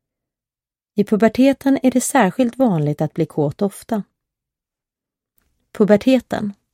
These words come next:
Den tid i livet när kroppen blir vuxen.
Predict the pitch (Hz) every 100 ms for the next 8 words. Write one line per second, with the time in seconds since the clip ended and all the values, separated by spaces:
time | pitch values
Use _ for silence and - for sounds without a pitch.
0 | _ _ _ _ _ _ _ - 247 285
1 | 254 170 165 165 151 147 160 180 165 156
2 | 139 156 151 151 165 208 - - 220 185